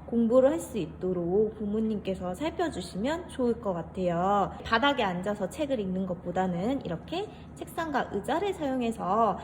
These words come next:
앉아서 독서를 할 수 있는 그런 습관을 길러주십시오. 그리고 소리 내어서 낱말을 따라 읽고요.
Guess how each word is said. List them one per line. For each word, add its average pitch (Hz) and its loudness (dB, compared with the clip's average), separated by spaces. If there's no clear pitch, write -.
앉아서 196 0
독서를 269 2
할 277 2
수 262 -6
있는 202 0
그런 185 -2
습관을 277 -2
길러주십시오. 185 -2
그리고 185 -4
소리 311 -2
내어서 208 2
낱말을 185 -2
따라 349 2
읽고요. 190 -4